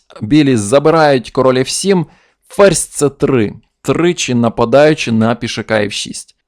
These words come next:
Чорні атакують пішака Д сім королем, але українка все одно забирає на Ф шість. І після взяття ферзя Ф шість, король Д сім, забираємо на Е сім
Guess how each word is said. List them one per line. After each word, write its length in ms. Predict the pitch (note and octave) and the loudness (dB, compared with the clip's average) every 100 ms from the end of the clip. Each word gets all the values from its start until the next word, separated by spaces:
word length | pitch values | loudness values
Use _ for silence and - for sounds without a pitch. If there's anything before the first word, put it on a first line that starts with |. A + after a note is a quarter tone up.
| _ | _
Чорні 400 | - C#3 C3 A#2+ | -4 2 2 2
атакують 500 | A#2 B2 - B2+ A#2 | 0 -2 0 0 0
пішака 380 | B2+ - B2 A#2+ | -4 -6 0 0
Д 120 | A#2 | 0
сім 280 | A#2+ B2+ A2 | -2 -2 -2
королем, 600 | A2 B2+ C3+ F3+ F3 C3 - | 2 2 4 2 2 -2 -4
але 420 | C3 C3+ E3+ D#3 | 0 2 2 0
українка 540 | B2+ A2+ C3+ C#3+ C3 | 0 -2 -2 0 -2
все 300 | A#2+ - F#3 | -4 -2 0
одно 240 | F3 B2 A2 | 2 2 0
забирає 400 | A#2 A2 G#2+ G#2+ | 0 0 0 -2
на 100 | G#2 | -4
Ф 100 | G2+ | -8
шість. 480 | - - - - - | -10 -12 -14 -16 -14
І 80 | |
після 340 | E3 B2 - A#2+ | -6 -4 -2 -2
взяття 480 | G#2 B2 A#2 C#3 A#2+ | 0 -2 0 0 -2
ферзя 460 | - D#3+ C3 A2 | 2 2 2 0
Ф 80 | A2 | -4
шість, 480 | - F3 E3+ - - _ _ | -4 -4 -4 -8 -20 _ _
король 320 | - E3+ F3 | 2 6 6
Д 160 | C3+ C#3+ | 4 2
сім, 560 | - - G3+ D#3 A2+ - | 2 0 0 0 -4 -10
забираємо 920 | G#2 G2+ G#2 E3 E3 C#3+ A#2+ G#2+ G#2+ | -12 -6 0 4 6 6 4 2 -2
на 160 | A2 B2+ | -2 -2
Е 120 | D3 | -2
сім 380 | - G3 F3 | -2 -2 -2